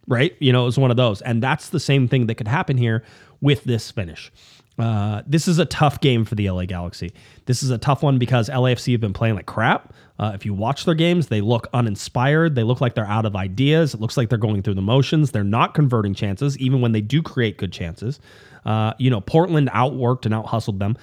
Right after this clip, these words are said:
Miami outclassed them in some ways. And by the way, L A F C had plenty of chances to, to, to be in that game and couldn't put it together. Uh, it feels like they're starting to, uh,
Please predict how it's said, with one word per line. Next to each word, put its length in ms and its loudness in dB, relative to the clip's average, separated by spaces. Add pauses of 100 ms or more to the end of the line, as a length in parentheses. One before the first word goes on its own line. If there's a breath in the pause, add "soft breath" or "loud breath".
(200 loud breath)
Miami 460 2
outclassed 640 0
them 180 -2
in 80 -2
some 240 -4
ways. 240 0
And 200 -2
by 120 4
the 60 0
way, 260 0
L 140 0
A 80 -2
F 80 -2
C 180 -2
had 160 0
plenty 240 0
of 80 0
chances 320 -2
to, 400 -4
to, 240 0
to 120 -2
be 240 0
in 160 2
that 200 0
game 200 0
and 160 0
couldn't 440 2
put 120 2
it 100 -6
together. 420 -2 (340 soft breath)
Uh, 160 -2
it 160 -6
feels 320 2
like 200 0
they're 120 0
starting 420 0
to, 300 -2
uh, 200 -4